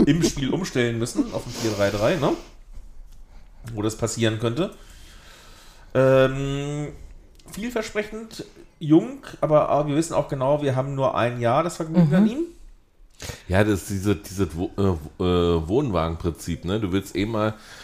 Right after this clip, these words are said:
Speaker 1: willst eh mal, äh, sag mal, einen Campingurlaub machen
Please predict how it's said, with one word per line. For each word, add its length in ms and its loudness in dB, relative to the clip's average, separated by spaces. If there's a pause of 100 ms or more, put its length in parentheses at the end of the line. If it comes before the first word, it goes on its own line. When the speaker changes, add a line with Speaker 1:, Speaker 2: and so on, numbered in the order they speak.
(180)
Speaker 1:
willst 260 0
eh 120 0
mal, 920 2
äh, 60 -10
sag 260 -4
mal, 220 2
einen 220 -2
Campingurlaub 880 -2
machen 340 -2